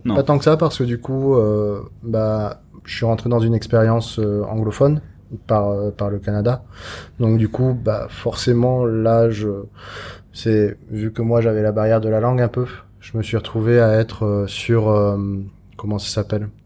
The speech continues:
Speaker 2: Sur le côté de me dire, « Ah, il faut que, il faut que je, euh,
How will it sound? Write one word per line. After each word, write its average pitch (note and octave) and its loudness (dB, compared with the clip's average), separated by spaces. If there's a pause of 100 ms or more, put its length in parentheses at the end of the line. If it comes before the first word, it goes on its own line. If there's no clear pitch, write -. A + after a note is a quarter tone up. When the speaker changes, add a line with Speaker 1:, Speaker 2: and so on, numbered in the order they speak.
(460)
Speaker 2:
Sur - -2
le A2 2
côté A2 2
de A#2 2
me A2 4
dire, « B2 0 (100)
Ah, B2 -2 (160)
il - -12
faut A#2+ -4
que, A2+ 0 (560)
il A#2+ -4
faut B2+ 0
que B2 2
je, A2+ 2
euh, G#2+ 4